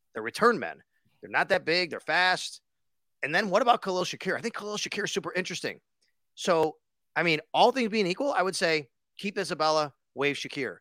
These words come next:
Are you ready to just lose Khalil Shakir? Because if you waive him, he's getting claimed. You're not getting him back in the practice squad. He hasn't been in the league four years. Someone's taking him. That's why I say,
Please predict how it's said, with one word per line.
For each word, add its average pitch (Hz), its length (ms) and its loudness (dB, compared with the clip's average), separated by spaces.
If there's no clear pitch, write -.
Are 139 80 4
you 208 180 0
ready 196 280 2
to 160 80 -2
just 135 220 -8
lose 147 400 -2
Khalil 151 240 -6
Shakir? 165 480 -4
Because 170 220 -2
if 175 80 -6
you 285 120 4
waive 233 220 4
him, 135 100 -4
he's 170 120 -4
getting 160 200 -2
claimed. 123 320 -6
You're 170 100 -4
not 180 200 4
getting 175 160 -4
him 127 60 -8
back 143 180 0
in 123 80 -6
the 95 40 -10
practice 156 360 -2
squad. 80 220 -12
He 107 60 -10
hasn't 151 180 -6
been 156 120 0
in 147 40 -6
the 135 60 -4
league 156 160 -4
four 139 120 -4
years. 151 200 -2
Someone's 160 280 -2
taking 160 320 -2
him. - 80 -14
That's 180 160 -2
why 202 100 6
I 175 40 6
say, 180 360 2